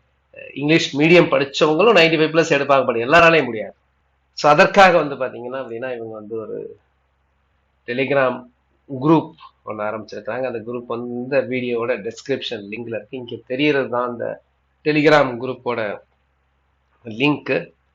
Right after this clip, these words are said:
So, அதுல நீங்க ஜாயின் பண்ணிக்கங்க. அதுல உங்களுக்கு எல்லா டீட்டெயில்ஸுமே உங்களுக்கு இருக்கும்.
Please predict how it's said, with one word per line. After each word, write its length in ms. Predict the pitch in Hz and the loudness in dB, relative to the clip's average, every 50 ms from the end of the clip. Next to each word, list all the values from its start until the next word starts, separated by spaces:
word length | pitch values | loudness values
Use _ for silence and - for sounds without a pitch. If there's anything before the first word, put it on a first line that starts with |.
| _ _ _ _ _ | _ _ _ _ _
So, 200 | - - 120 123 | -8 -4 -2 0
அதுல 200 | 135 147 147 143 | 4 4 4 4
நீங்க 180 | 139 131 135 | 4 2 0
ஜாயின் 240 | 117 131 135 147 147 | 2 2 2 2 2
பண்ணிக்கங்க. 380 | 131 139 131 123 127 131 135 131 | 0 -2 -2 -2 -2 -2 -2 -2
அதுல 240 | 117 120 120 117 113 | -2 -2 -4 -6 -8
உங்களுக்கு 220 | 110 107 101 101 | -8 -8 -10 -10
எல்லா 220 | 101 104 110 110 110 | -10 -8 -8 -8 -8
டீட்டெயில்ஸுமே 760 | 104 107 113 104 110 113 117 113 - - 113 117 117 110 104 | -8 -10 -12 -10 -8 -8 -8 -8 -12 -12 -8 -6 -6 -6 -6
உங்களுக்கு 460 | 101 98 95 95 98 _ 95 95 _ _ | -6 -8 -10 -12 -14 _ -20 -20 _ _
இருக்கும். 340 | 107 _ _ - - 175 | _ _ _ -20 -20 -20